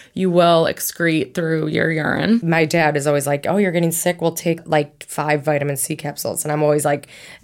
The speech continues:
Speaker 2: from being in the medical world, "Well, it doesn't matter if you took a whole bottle of it. You're
Speaker 1: Yeah.
Speaker 2: just gonna urinate it out,
Speaker 1: Yeah, the,
Speaker 2: basically."
Speaker 1: what you can't use, you will get
Speaker 2: Right.
Speaker 1: rid of. Yeah.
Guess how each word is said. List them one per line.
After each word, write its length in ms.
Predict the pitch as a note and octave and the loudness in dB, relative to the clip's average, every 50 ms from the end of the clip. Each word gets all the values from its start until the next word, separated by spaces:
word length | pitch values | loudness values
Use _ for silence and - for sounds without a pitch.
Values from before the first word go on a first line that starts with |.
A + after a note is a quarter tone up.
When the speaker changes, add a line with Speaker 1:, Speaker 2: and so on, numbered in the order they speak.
| D3+ C3+ | -14 -8
Speaker 2:
from 220 | - - F3+ E3 D3+ | -2 0 2 2 2
being 180 | E3 E3 D#3+ | 2 2 2
in 80 | D3+ D3 | 0 0
the 60 | D3+ | 2
medical 380 | D#3 E3+ G3 G3+ F#3+ D#3 D3+ D3 | 2 2 2 2 2 2 2 4
world, 380 | D3+ D#3 D#3 D3 D3+ D3 - | 6 6 6 4 4 2 -2
"Well, 160 | - F3 D#3+ - | -4 -4 -2 0
it 140 | F3 - E3+ | -2 -2 0
doesn't 220 | - F#3 F3 F3+ | -2 0 0 2
matter 220 | E3 E3 E3+ E3 E3 | 4 4 4 4 2
if 100 | D3+ C#3+ | 2 0
you 60 | E3 | -4
took 220 | D3+ - C#3 - C#3+ | -6 -6 -12 -12 -8
a 20 | |
whole 140 | C#3 E3 E3 | -2 -2 -2
bottle 380 | C3+ C3+ C#3+ D#3 D#3+ E3+ D3+ C3 | -2 -2 -2 0 2 4 4 2
of 100 | A2+ G#2 | 2 0
it. 60 | A#2+ - | 0 0
You're 80 | F#3 F#3+ F3+ | 2 4 4
Speaker 1:
Yeah. 20 | D#3+ | 4
Speaker 2:
just 160 | D#3 D#3 - | 2 0 0
gonna 280 | - D3+ C#3 C3+ A#2 - - - - - | -2 -2 -2 -4 -6 -8 -16 -16 -10 -6
urinate 420 | E3 D3 D3+ C#3+ C3+ B2+ B2 A2+ | -2 -2 0 0 0 -2 -4 -4
it 120 | C3 C3 C#3 | -4 0 2
out, 280 | E3 D#3+ - - - | 2 2 2 0 -2
Speaker 1:
Yeah, 60 | - - | -4 -2
the, 60 | C#3 | -2
Speaker 2:
basically." 380 | D3 D#3 G#3+ G3 - - C3 | 2 4 4 4 4 4 2
Speaker 1:
what 200 | G#3 G#3+ G#3 - | 4 4 4 2
you 100 | G#3+ A3 G#3+ | 0 -4 -4
can't 280 | - - G3+ F#3+ - | 0 0 -2 0 0
use, 280 | - F#3+ F#3+ F#3 F3+ F3+ | -2 -2 -2 -2 -2 -2
you 80 | F3 D#3+ | -2 -2
will 140 | E3 E3 E3+ | -2 -2 0
get 100 | F#3+ A3+ | 4 4
Speaker 2:
Right. 140 | A#3+ G3+ - | 4 4 4
Speaker 1:
rid 80 | - - | 2 0
of. 200 | - - - - | -2 -2 -2 -2
Yeah. 300 | G3 - E2 - - - | -2 -2 -2 -2 -6 -8